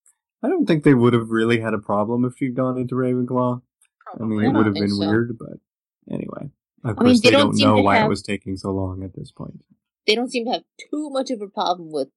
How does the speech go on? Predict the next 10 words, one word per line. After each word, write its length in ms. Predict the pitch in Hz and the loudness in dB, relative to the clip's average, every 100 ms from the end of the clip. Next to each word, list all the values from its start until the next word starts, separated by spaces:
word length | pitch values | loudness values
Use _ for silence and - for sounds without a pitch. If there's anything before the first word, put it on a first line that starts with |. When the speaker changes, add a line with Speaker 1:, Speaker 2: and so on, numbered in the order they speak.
| _ _ _ - | _ _ _ -4
Speaker 3:
Gryffindor. 460 | 185 202 180 - 120 | -2 -2 -4 -2 -2
I 60 | |
mean, 200 | 156 160 | -2 -2
nobody 340 | 165 175 160 - | 2 2 2 -2
freaked 240 | - 170 - | -2 -2 -2
out 200 | 147 - _ _ - | -4 -6 _ _ 2
too 120 | 269 | 4
badly. 520 | 185 120 - 127 147 _ _ _ _ | 4 2 0 -6 -6 _ _ _ _
Speaker 2:
Yeah. 760 | - - _ _ _ _ - | -20 -20 _ _ _ _ -10
Speaker 1:
Hmm. 180 | 113 101 | -6 -6